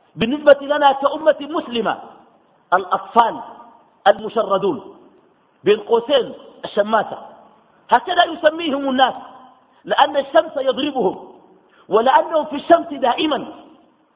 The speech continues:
هؤلاء الأطفال أح-، أفكر في مصيرهم كثيرًا، أحاول أن أجد مشروعا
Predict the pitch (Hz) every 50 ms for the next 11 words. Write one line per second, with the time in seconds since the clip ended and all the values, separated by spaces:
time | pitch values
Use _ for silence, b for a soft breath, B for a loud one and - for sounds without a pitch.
0 | _ - 202 220 247 254 269 302 320 339 349 302 285 - 262 262 262 - - 302
1 | 302 320 - - - - - - - - - - - _ _ _ _ _ _ _
2 | _ _ _ _ _ _ _ _ _ _ _ _ _ _ _ _ _ _ _ _
3 | _ _ _ _ _ _ _ _ - 214 - - - - - - - - - -
4 | - 359 330 302 185 269 311 302 285 - 339 339 311 285 262 226 254 - 269 262
5 | 262 302 294 240 202 165 - - - - - - _ _ _ _ _ _ _ _
6 | _ _ b b b b - - 277 - 285 294 302 285 269 254 262 233 240 -
7 | 277 269 254 247 226 233 220 202 - 247 254 269 - - 165 151